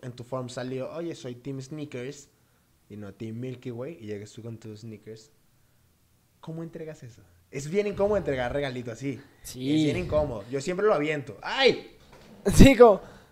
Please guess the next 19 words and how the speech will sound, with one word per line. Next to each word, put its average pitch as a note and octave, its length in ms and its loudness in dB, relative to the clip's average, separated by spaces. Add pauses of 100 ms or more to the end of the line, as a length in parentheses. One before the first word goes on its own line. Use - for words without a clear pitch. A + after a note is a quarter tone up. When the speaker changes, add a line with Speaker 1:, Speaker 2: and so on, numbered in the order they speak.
(180)
Speaker 2:
¡ah! F#4+ 1400 12
<laughs> - 1400 2
Exacto. A3 580 4 (640)
Pero A#3 200 6
no, A#3+ 200 4
toca A3+ 240 4
decir A#3+ 260 2
como, A3+ 380 2 (540)
"Mira, G#3 240 2
la F#3+ 100 2
verdad E3+ 180 0
es E3 80 -8
que E3+ 140 -8
me E3+ 160 -8
acordé F3+ 320 -4
que - 80 -18
te E3+ 80 -4
gusta D#3+ 320 -8
esto". - 240 -12